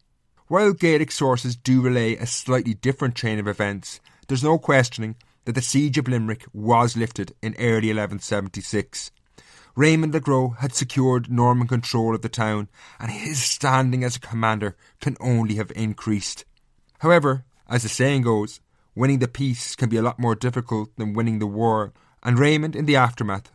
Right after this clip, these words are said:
was left to try and cobble together some arrangement, but first he had to navigate the tricky shifting alliances between the Gaelic kings of Ireland's south and west. While Raymond had defeated Donal O'Brien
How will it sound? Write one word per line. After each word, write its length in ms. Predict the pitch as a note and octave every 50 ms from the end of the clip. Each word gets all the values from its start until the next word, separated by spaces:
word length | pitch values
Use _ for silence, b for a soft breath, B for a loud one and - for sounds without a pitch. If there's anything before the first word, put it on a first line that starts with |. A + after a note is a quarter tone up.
| - _ _ _ -
was 160 | A2 A#2+ G#2+ A#2
left 260 | B2+ C3 C3 - -
to 80 | C3
try 220 | A#2+ - - A#2+ A#2
and 100 | G#2+ F#2
cobble 340 | - - - B2+ C3+ C#3 C3
together 460 | B2 A#2+ B2 A#2 G#2 G#2 G#2 F#2+ b b b b
some 320 | - - - D3 C#3+ C#3+
arrangement, 640 | C3+ B2 B2 B2 B2 A#2+ A2+ - G#2 G2+ F#2 - - b b b b b b b b b
but 100 | - C3+
first 440 | A#2+ - - D3 C#3 C3+ B2 - -
he 80 | - B2
had 120 | B2 A#2
to 80 | - G#2+
navigate 640 | G2+ G#2+ A#2 A#2+ A2+ A#2 G#2+ A2 G#2 G2+ F#2+ - - -
the 60 | G2+
tricky 420 | - - - - C3+ C3 - B2
shifting 520 | A#2+ - - - - C3 B2 - - B2 B2+
alliances 600 | B2+ A#2+ A#2 A2+ A2 G#2+ G2 - G#2+ G2+ - _ b b b b b b b b -
between 320 | - - - A2+ A#2+ A#2+ A2+
the 80 | A2
Gaelic 420 | - - A#2+ A#2+ A#2+ B2 B2 A#2+ A#2+
kings 420 | - B2 A2+ G#2+ G#2 G2+ - - _ b b b b b b b -
of 120 | A2 A2 G#2+ -
Ireland's 580 | A2 A2+ A2 G#2+ G#2 G#2 G#2 F#2+ - - - _ _ -
south 500 | - - - - A2+ G#2+ G#2+ G#2 - - - -
and 140 | G#2 F#2
west. 420 | F#2 G#2+ G#2+ G2+ - - - - - _ _ _ _ _ _ _ _ _ _ _ _ _ _ _ _ _ _ _ _ _ _ _ _ _ _ _ _ _ _ -
While 160 | B3+ C4+ C#4
Raymond 440 | C4+ A#3+ G#3+ G3 F3+ F3+ F3+ F3 -
had 240 | C#3 C3+ D#3+ F#3 C#3+
defeated 460 | E3+ E3 - - C3 C3 B2 C3+ B2
Donal 340 | - C3 B2 B2+ B2+ B2+ B2
O'Brien 440 | A#2+ A#2 B2 A2 G#2 G2+ G2 G2